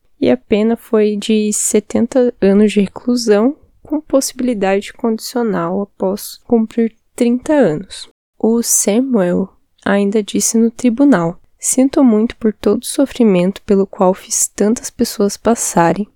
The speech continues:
as vidas da minha própria família e, mais ainda, da família Warner. Eles perderam seu filho." E ele foi mandado para cumprir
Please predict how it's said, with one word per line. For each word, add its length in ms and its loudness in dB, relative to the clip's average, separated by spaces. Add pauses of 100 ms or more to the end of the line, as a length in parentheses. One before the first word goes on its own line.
(160)
as 260 2
vidas 380 0
da 100 4
minha 260 2
própria 420 -2
família 680 2 (240)
e, 120 4
mais 360 4
ainda, 520 4 (300)
da 120 2
família 500 2
Warner. 400 2 (280)
Eles 220 0
perderam 500 2
seu 200 0
filho." 480 0 (200)
E 360 4
ele 120 4
foi 220 0
mandado 440 2
para 240 2
cumprir 420 0